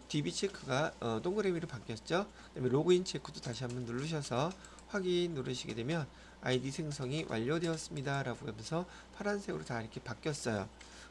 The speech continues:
어, 그래서 여러분들한테는 요 파일이 다 이렇게 동그라미 처리가 돼야지 X표가 단 하나라도 있으면 파일을 여러분들이 요거 확인할 수가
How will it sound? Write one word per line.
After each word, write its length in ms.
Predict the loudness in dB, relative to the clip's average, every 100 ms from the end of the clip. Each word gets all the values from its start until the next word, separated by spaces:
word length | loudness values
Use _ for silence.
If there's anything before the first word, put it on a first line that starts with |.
| -4
어, 160 | -2 -2
그래서 220 | 0 4
여러분들한테는 1000 | 4 4 2 0 -2 -4 -2 2 2 2 -4 -16 -12 2
요 280 | 4 4 2 4
파일이 560 | 6 6 6 4 2 -2
다 140 | 0 0
이렇게 540 | 0 -4 0 0 0 -4 -12 0
동그라미 480 | 2 4 4 2
처리가 560 | -2 -4 -4 0 0 0
돼야지 580 | 0 2 2 2 2 0 -4 -16 -2
X표가 560 | 0 0 -4 -2 -2
단 240 | -2 -2 0
하나라도 520 | 0 2 2 2 0
있으면 580 | -6 -6 -4 0 2 0 -6 -18 -4
파일을 340 | 0 4 4 2
여러분들이 640 | -2 -2 -2 -2 0 0 -2 -12 -12 -6
요거 240 | -2 -2 -4 -6
확인할 340 | -4 -2 -2 -4
수가 320 | -2 -2